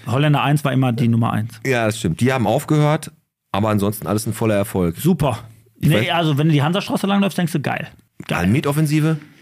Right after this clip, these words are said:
Speaker 2: Hat
Speaker 1: Ja.
Speaker 2: sich richtig gelohnt.
Speaker 1: Ja, jetzt
Speaker 2: Äh.
Speaker 1: haben wir natürlich am, äh, Wirtschaftsförderung, Mietoffensive, da merken wir natürlich so ein bisschen jetzt den ersten kleinen Nackenschlag, den viele Bottroper noch gar nicht mit, ja, d-, das wird erst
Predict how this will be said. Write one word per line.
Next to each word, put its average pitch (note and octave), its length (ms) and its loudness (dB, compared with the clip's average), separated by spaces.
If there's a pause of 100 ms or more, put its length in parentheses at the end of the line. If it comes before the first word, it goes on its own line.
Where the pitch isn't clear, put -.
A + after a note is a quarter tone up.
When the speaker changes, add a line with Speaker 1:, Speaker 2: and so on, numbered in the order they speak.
Speaker 2:
Hat - 160 -6
Speaker 1:
Ja. A#2+ 60 0
Speaker 2:
sich - 120 -4
richtig - 300 -6
gelohnt. C2+ 400 -4 (460)
Speaker 1:
Ja, F3+ 140 2
jetzt A3+ 120 -2
Speaker 2:
Äh. A2 40 0
Speaker 1:
haben G#3+ 80 2
wir G#3+ 80 2
natürlich F#3+ 360 2
am, F3 260 4
äh, C#2+ 340 -4 (1000)
Wirtschaftsförderung, D#3 800 2
Mietoffensive, D3 680 2
da B2+ 160 -2 (160)
merken C#3+ 320 0
wir C#3+ 60 2
natürlich C3+ 260 0
so B2+ 60 0
ein A2+ 140 0
bisschen E3 680 0 (100)
jetzt - 640 -6 (380)
den B2 160 -2
ersten D3+ 400 -2
kleinen C#3 240 0
Nackenschlag, D#3+ 640 -2
den A#2+ 180 0
viele C3 180 0
Bottroper B2+ 380 -2
noch B2 100 0
gar B2 100 0
nicht A#2 180 -2
mit, - 420 -6
ja, - 100 -6
d-, C3 240 -8
das B2+ 180 -4
wird E3 140 -2
erst - 400 -6